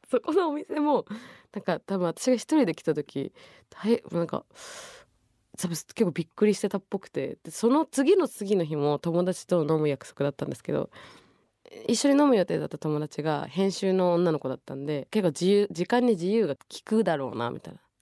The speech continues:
と踏んで、七時からの予定だったんですけど、あの、「もしよければ、ちょっとゼロ次会しませんか？」みたいな誘って、で、「いいよ」みたいな、「全然私調整できるから」って感じで、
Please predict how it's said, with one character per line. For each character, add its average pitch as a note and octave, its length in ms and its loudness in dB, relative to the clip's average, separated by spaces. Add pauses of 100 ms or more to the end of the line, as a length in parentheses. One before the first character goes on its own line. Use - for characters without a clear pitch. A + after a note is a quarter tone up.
(140)
と - 80 -8
踏 F#3+ 200 0
ん F#3+ 140 4
で、 F3+ 220 2 (640)
七 - 200 -2
時 F3 80 4
か D3 120 -4
ら C#3 60 -2
の C#3 60 -4
予 C3+ 80 0
定 C#3+ 140 -2
だ C#3+ 60 -2
っ - 40 -4
た - 120 -12
ん C#3+ 40 -6
で B2+ 60 -8
す - 60 -18
け - 100 -6
ど、 - 140 -6 (520)
あ D3 80 -2
の、 D3+ 180 2
「も G#3+ 140 2
し G3+ 160 2
よ D#3+ 120 4
け D3+ 140 -2
れ C#3 140 -2
ば、 C#3+ 580 -2 (320)
ち - 100 -6
ょ - 40 2
っ G3+ 40 -8 (160)
と C#3 220 -2
ゼ D#3 160 0
ロ G#3 120 4
次 A#3 120 0
会 G#3+ 200 0
し - 120 -6
ま F#3+ 80 0
せ F#3 160 0
ん D#3+ 60 -2
か？」 - 180 -4
み D#3 80 -2
た - 60 -6
い D3+ 40 -2
な D#3+ 60 0
誘 D#3+ 280 0
っ F#3 40 -6 (140)
て、 G3+ 260 2 (480)
で、 - 160 -4
「い B3+ 160 6
い G3+ 40 4
よ」 D3 120 2
み D3 80 -4
た C#3 100 -4
い - 20 0
な、 C#3 40 -8
「全 G#3 160 4
然 G3+ 80 2
私 G3 180 -2
調 G3 160 -2
整 F#3 180 0
で F3 100 -4
き - 100 -4
る D3 80 0
か - 140 -12
ら」 - 100 -8
っ - 20 -14
て - 140 -20
感 C3+ 180 -12
じ D3 120 -8
で、 C#3+ 200 -2